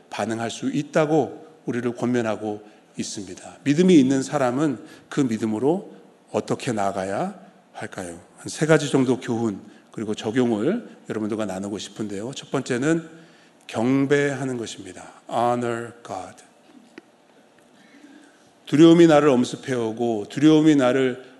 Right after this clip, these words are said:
짓누를 때에 우리는 그 두려움 속에서 하나님을 영화롭게 할 수 있습니다. 다윗은 찬양합니다. 그리고 기도합니다.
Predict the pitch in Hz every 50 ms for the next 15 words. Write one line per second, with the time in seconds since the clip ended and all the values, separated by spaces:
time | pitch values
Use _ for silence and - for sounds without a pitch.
0 | - _ _ - - - 147 165 170 170 170 165 170 160 156 156 - 135 110 117
1 | 131 160 165 127 101 87 - - - - - - - _ - 131 143 160 175 175
2 | - - 160 - - 143 151 151 156 151 151 - - 139 135 131 127 - 143 147
3 | 165 202 226 - - - - - _ _ _ _ _ _ _ _ _ _ _ _
4 | _ _ _ _ - - 202 208 196 185 165 160 160 160 151 127 117 120 127 123
5 | 123 117 - - 104 95 - - - 98 - - - - - - - - - -
6 | _ - - - - - _ _ _ _ _ _ _ _ _ _ _ _ _ _
7 | _ - - 117 123 127 123 - 143 139 135 - - - - 220 214 196 175 151
8 | 131 117 110 110 113 139 196 254 - - - - - _ _ _ _ _ _ _
9 | _ - - 104 101 98 113 127 165 220 240 - - - - _ _ - - -
10 | 107 - 107 95 98 87 85 - 95 - - - -